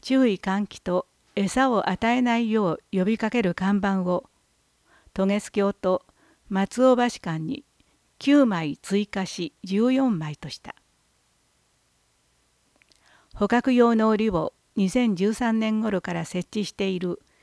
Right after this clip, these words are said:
市医療衛生センターと動物愛護センターによると、昨年四月から今年三月下旬までに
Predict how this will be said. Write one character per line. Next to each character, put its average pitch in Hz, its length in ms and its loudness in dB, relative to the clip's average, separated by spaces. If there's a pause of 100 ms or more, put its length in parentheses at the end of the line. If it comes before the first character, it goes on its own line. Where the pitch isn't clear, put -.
(140)
市 - 400 -8 (1400)
医 220 120 0
療 190 320 0 (100)
衛 220 160 0
生 240 240 0
セ 233 180 -2
ン 202 80 -4
タ 160 300 -8 (340)
ー - 0 -
と 190 180 -10 (440)
動 220 220 4
物 233 460 -4
愛 220 180 0
護 247 140 2
セ 240 160 0
ン 220 80 -2
タ 165 140 -10
ー 160 80 -8
に 165 120 -8
よ 180 100 -4
る 185 100 -10
と、 - 260 -8 (460)
昨 208 380 -2
年 220 220 0
四 - 180 -6
月 208 240 -4
か 180 100 -4
ら 165 140 -4
今 190 140 -8
年 220 180 -2
三 269 260 2
月 196 240 -2
下 180 160 0
旬 233 280 0
ま 208 100 -2
で 214 140 -6
に 170 160 -6